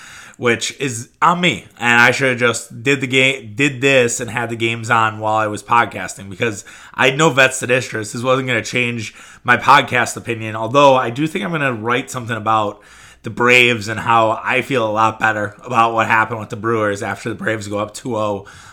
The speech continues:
on the Los Angeles Dodgers. I know they've both been walk-offs, but you have to feel a little bit better if you're a Brewers fan. But yeah, that's on me. Um,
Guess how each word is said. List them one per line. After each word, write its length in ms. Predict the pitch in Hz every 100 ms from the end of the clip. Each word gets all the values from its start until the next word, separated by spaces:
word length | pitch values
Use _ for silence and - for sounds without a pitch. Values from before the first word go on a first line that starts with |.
| -
on 200 | 120 127
the 80 | 131
Los 260 | 123 123 127
Angeles 320 | 117 110 104
Dodgers. 540 | 117 110 107 107 104
I 80 | 101
know 120 | 104
they've 160 | 107 98
both 220 | 110 101
been 160 | 104 104
walk-offs, 580 | 107 107 107 95 90
but 380 | - 107 104 - - - -
you 80 | 123
have 240 | 123 147 -
to 80 | 156
feel 240 | 143 120
a 60 | 117
little 200 | 117 117
bit 200 | 107 -
better 460 | 110 104 98 -
if 240 | - 110 -
you're 300 | 107 101 104
a 160 | 98
Brewers 420 | 101 117 117 107 -
fan. 220 | 92 90
But 80 | 131
yeah, 180 | 127
that's 240 | 117 127 -
on 180 | 135 123
me. 240 | 123 113 - - -
Um, 500 | - 107 107 120 123